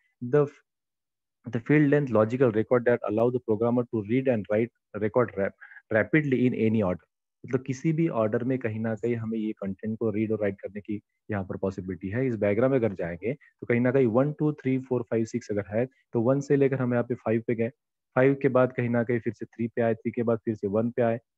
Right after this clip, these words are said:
वन पे बाद ऐसे कहीं ना कहीं हम इधर उधर कहीं randomly move कर सकते हैं, जिसमें कोई भी constraint नहीं है।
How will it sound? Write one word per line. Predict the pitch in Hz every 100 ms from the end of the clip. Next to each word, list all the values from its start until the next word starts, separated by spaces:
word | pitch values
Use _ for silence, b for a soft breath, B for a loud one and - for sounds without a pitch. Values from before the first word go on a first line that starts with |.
| -
वन | 117
पे | 117
बाद | 120 117
ऐसे | 113 117
कहीं | 113 120
ना | 123
कहीं | 120 117
हम | 120
इधर | 117 127
उधर | 127 123
कहीं | 120
randomly | 113 101 107 110 110
move | 101 110
कर | 101 98
सकते | _ _ 98
हैं, | 101 101
जिसमें | 104 120 -
कोई | 104
भी | 104 123 127 _ _ _
constraint | 113 107 - 117 107
नहीं | 90 92
है। | 90